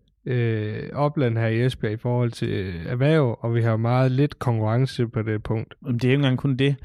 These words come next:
Speaker 2: Altså, du kan jo sagtens sidde i Odense. Det er jo en times kørsel.
Speaker 1: Ja,
Speaker 2: Hvis
Speaker 1: ja,
Speaker 2: du
Speaker 1: det
Speaker 2: kan
Speaker 1: kunne man
Speaker 2: sidde
Speaker 1: sagtens. Nu
Speaker 2: Hvis
Speaker 1: siger, hvis
Speaker 2: Ja, der
Speaker 1: bare
Speaker 2: er to
Speaker 1: tager
Speaker 2: timer til
Speaker 1: udgangspunkt her.
Speaker 2: Aarhus. Der er alle,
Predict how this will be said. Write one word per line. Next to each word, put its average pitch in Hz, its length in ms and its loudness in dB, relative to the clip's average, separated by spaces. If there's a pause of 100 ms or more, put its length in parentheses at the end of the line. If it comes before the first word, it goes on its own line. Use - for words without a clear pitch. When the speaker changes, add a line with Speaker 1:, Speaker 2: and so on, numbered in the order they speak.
(260)
Speaker 2:
Altså, 110 160 -4
du 127 60 2
kan 123 120 -2
jo 117 80 4
sagtens 139 320 0
sidde 143 280 2
i 127 60 2
Odense. 131 440 2
Det - 60 -10 (760)
er 120 40 -2
jo 120 60 2
en 117 60 0
times 156 340 -2
kørsel. 117 300 -4 (480)
Speaker 1:
Ja, 156 140 4
Speaker 2:
Hvis 151 120 4
Speaker 1:
ja, 117 40 0
Speaker 2:
du 139 100 4
Speaker 1:
det - 20 0
Speaker 2:
kan - 0 -
Speaker 1:
kunne - 20 0
man 113 60 -2
Speaker 2:
sidde 135 220 4
Speaker 1:
sagtens. 131 540 0
Nu 131 60 0
Speaker 2:
Hvis 120 80 2
Speaker 1:
siger, 147 200 4
hvis 123 320 -6 (120)
Speaker 2:
Ja, 131 160 2
der 123 60 4
Speaker 1:
bare 120 100 2
Speaker 2:
er 117 60 4
to 170 220 2
Speaker 1:
tager - 80 -
Speaker 2:
timer 147 180 4
til 113 140 2
Speaker 1:
udgangspunkt 123 60 4
her. 143 60 6
Speaker 2:
Aarhus. 139 440 0
Der 117 120 -4
er 113 440 2 (380)
alle, 156 240 4